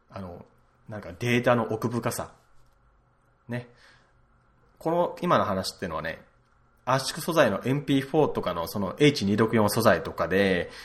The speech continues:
八ビットで、四二ゼロでっていうのには決してない、あの、重さ、こうずしんとしたね、ちょっと重さみたいなものがね、感じられると思います。経験してる人ほど。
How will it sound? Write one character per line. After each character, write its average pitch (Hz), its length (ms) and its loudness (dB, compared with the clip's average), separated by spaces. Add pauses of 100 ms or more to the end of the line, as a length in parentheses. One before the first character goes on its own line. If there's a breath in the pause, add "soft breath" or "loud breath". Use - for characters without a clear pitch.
(120)
八 - 280 2
ビ 135 140 6
ッ 135 80 -8
ト 85 120 -4
で、 127 640 4
四 110 260 0
二 113 200 4
ゼ 110 140 2
ロ 101 120 0
で 113 200 8
っ - 40 0
て - 180 0
い 147 40 8
う 147 40 6
の 127 100 4
に 143 80 4
は 110 60 2
決 - 300 0
し - 80 2
て 170 120 8
な 123 300 8
い、 98 120 -2 (1000)
あ - 80 -10
の、 - 280 -12 (300)
重 127 220 0
さ、 131 300 -2
こ 92 80 -6
う 90 40 -4
ず 104 100 -6
し 196 160 6
ん 170 80 4
と 98 100 -4
し - 60 -8
た 90 100 -6
ね、 78 180 -10
ち - 60 -12
ょ 135 40 -4
っ - 20 -4
と 95 80 -6
重 117 200 0
さ 131 140 2
み 127 60 2
た 123 100 4
い 90 40 2
な 85 60 -4
も 82 80 -6
の 78 60 -6
が 80 80 -6
ね、 85 200 -6
感 123 240 6
じ 117 120 4
ら 113 80 10
れ 110 80 6
る 107 100 2
と 104 100 -2
思 101 140 0
い 98 60 -2
ま 90 100 -4
す。 - 180 -12 (280)
経 143 220 6
験 139 200 4
し 127 80 0
て 131 80 6
る 127 80 6
人 127 160 4
ほ 127 140 4
ど。 - 200 -6